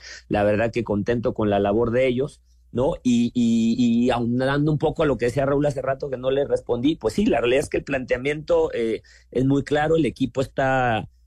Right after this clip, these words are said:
en, en los lapsos que es posible, busca apretar alto, busca recuperar. Ayer hay varias pelotas que le recuperamos a Gutiérrez o a los mediocampistas y que desde ahí nace la transición y surgen las jugadas de peligro. Trajimos delanteros, bueno, en el caso de Cambindo ya lo trajimos, Méndez, Monreal, atacan muy bien los espacios.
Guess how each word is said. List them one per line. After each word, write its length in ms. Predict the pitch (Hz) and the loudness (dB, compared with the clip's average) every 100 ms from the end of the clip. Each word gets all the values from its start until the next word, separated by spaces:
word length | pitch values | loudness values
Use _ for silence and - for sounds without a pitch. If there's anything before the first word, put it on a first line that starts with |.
| _ - | _ -10
en, 480 | - 73 95 117 113 | -6 -4 0 0 2
en 200 | 117 113 | 2 2
los 160 | 110 113 | 2 2
lapsos 360 | 143 - 139 | -2 -2 -4
que 80 | - | -2
es 80 | 131 | -4
posible, 440 | 123 - 143 147 | -2 0 0 0
busca 360 | 113 131 131 117 | 0 -2 -2 -6
apretar 400 | - 104 107 110 | -4 -6 -4 -2
alto, 340 | 127 131 151 | -2 0 -2
busca 260 | 123 123 131 | -2 -4 -4
recuperar. 480 | 104 95 117 123 117 | -4 -4 -2 0 -2
Ayer 360 | 107 107 139 | -2 -2 0
hay 120 | 131 | 0
varias 220 | 120 120 120 | 0 -4 -4
pelotas 360 | 117 110 - | -10 -8 -10
que 100 | - | -8
le 120 | 101 | -2
recuperamos 680 | 98 98 - 107 110 113 107 | -2 -2 -6 -2 0 -2 -2
a 60 | 120 | 0
Gutiérrez 580 | 120 107 104 107 104 104 | 0 2 2 2 0 -2
o 40 | |
a 20 | |
los 100 | 98 | -4
mediocampistas 640 | 101 101 101 101 120 139 - | -2 -2 -2 -2 -2 -2 -2
y 120 | 117 | -2
que 140 | 120 | 0
desde 220 | 110 104 | 0 2
ahí 160 | 117 147 | 0 0
nace 380 | 135 139 - 107 | -2 -6 -4 -2
la 160 | 95 | -2
transición 800 | - 98 95 - 101 123 123 123 - - - | -2 -8 -8 -10 -4 0 2 0 -6 -20 -14
y 120 | - 104 | -4 0
surgen 320 | 131 113 123 | 0 0 0
las 120 | 107 | 0
jugadas 160 | 117 113 | 0 0
de 80 | 107 | 0
peligro. 420 | 113 127 127 127 | 0 2 2 -2
Trajimos 540 | 117 120 - 143 139 | -4 -6 -4 -4 -2
delanteros, 540 | 113 107 104 127 120 117 | -2 -2 -4 -2 -2 0
bueno, 140 | 107 | -2
en 40 | 92 | -2
el 40 | |
caso 200 | 98 104 | -6 -6
de 60 | 95 | -6
Cambindo 480 | 101 104 117 117 | -6 -6 -2 -2
ya 140 | 110 95 | -2 -4
lo 200 | 98 90 | -6 -6
trajimos, 540 | - - 120 110 107 - | -6 -4 -2 -2 -4 -4
Méndez, 380 | 113 120 117 107 | -2 -2 -2 -2
Monreal, 420 | 104 101 110 113 | -2 -2 0 -2
atacan 440 | 101 - 113 113 | -4 -6 -6 -8
muy 140 | 113 110 | -6 -4
bien 140 | 107 | -4
los 140 | 101 92 | -4 -8
espacios. 680 | 92 123 117 117 104 101 | -6 -4 -2 0 -2 -2